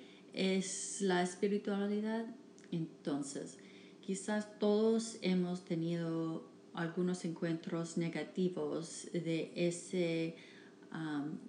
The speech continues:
desigualdad de discernimiento espiritual. Y hay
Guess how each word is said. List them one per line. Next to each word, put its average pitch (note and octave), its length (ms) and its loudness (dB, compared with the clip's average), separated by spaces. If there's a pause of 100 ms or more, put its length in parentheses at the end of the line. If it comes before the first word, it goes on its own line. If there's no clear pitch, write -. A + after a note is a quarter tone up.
(220)
desigualdad F3 1600 2 (220)
de D3+ 480 2
discernimiento D3+ 1160 -2 (560)
espiritual. - 560 -6 (1300)
Y A3 400 6 (320)
hay G#3 720 2